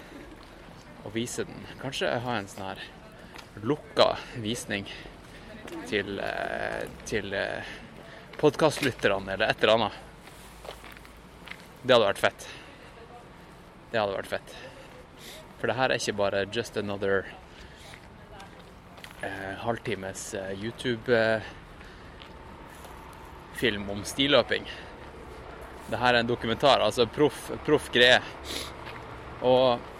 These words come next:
ja, det bringer meg over på neste tema, som er det at, eh, nå er det alvor. Har fått seg et husband.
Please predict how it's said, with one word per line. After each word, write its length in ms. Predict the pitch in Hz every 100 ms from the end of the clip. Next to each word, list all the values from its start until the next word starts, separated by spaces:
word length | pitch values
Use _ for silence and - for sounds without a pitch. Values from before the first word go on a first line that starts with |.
| -
ja, 180 | 185 - - - - - - 120
det 320 | 180 165 107 113
bringer 280 | 127 147 135
meg 100 | 107
over 240 | 135 123
på 120 | - 107
neste 280 | 135 -
tema, 360 | - 139 120 - - - - - - - - - -
som 420 | - - 131 131 143
er 140 | 131
det 140 | 127 120
at, 300 | 110 - 117
eh, 340 | 107 110 110
nå 240 | 123 165 147
er 40 |
det 100 | 120
alvor. 400 | 151 170 185 180 - - - - - - - - - - - - - -
Har 120 | 139
fått 240 | 175 165
seg 180 | - 127
et 60 | 113
husband. 720 | 160 196 - 120 160 139